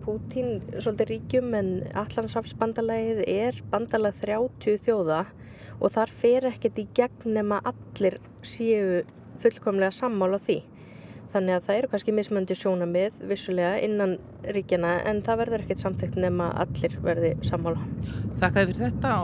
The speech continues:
Speaker 2: Ólöf Ragnarsdóttir sem er á ferðinni í Brussel. En Óskar Hallgrímsson, ljósmyndari sem býr í miðborg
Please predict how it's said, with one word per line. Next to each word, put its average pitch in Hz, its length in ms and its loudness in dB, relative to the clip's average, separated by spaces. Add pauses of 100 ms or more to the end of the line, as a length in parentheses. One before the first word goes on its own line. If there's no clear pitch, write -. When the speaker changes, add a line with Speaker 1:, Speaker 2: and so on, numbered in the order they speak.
Speaker 2:
Ólöf 196 400 0
Ragnarsdóttir 147 640 -6
sem 139 240 -4
er 127 160 -8
á 131 80 -8
ferðinni 135 560 -4
í 175 80 -6
Brussel. - 400 -2 (840)
En 165 80 0
Óskar 233 400 2
Hallgrímsson, 262 720 0
ljósmyndari 202 640 -2
sem 143 240 -2
býr 185 400 -2
í 180 240 0
miðborg 175 840 -2